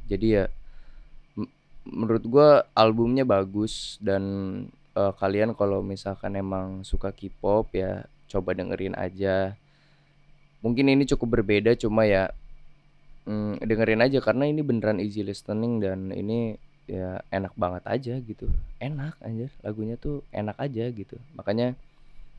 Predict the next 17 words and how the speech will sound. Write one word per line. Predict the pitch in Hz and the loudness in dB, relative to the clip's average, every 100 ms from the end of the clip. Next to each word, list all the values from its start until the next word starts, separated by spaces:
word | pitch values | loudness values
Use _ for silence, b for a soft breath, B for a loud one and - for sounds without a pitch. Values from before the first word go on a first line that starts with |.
| - - - | -18 -14 -4
eh, | 95 95 95 95 101 - - - | -2 0 -2 -4 -8 -12 -20 -12
kalau | 95 95 98 | -4 -2 -2
kalian | 95 95 | -2 -2
suka | 92 95 | -6 -10
K-pop | - - - 117 | -10 -4 2 2
coba | - 98 - 104 107 | 0 -6 -6 -6 -6
didengerin, | 95 92 95 95 104 107 107 107 - | -6 -6 -6 -4 0 0 0 -2 -4
kalau | - 95 | -6 -6
kalian | 92 95 95 95 | -4 -4 -4 -4
gak | 95 | -6
suka | 92 95 98 | -6 -4 -4
pun | - 123 | -2 -2
ya | 104 92 92 - | 0 -4 -6 -12
coba-coba | - 95 92 92 95 95 | -8 -6 -6 -6 -8 -8
aja | 98 104 | 0 0
dengerin | 95 92 90 98 98 98 | 2 0 -2 -2 -2 -2
gitu. | 90 - - | -6 -12 -18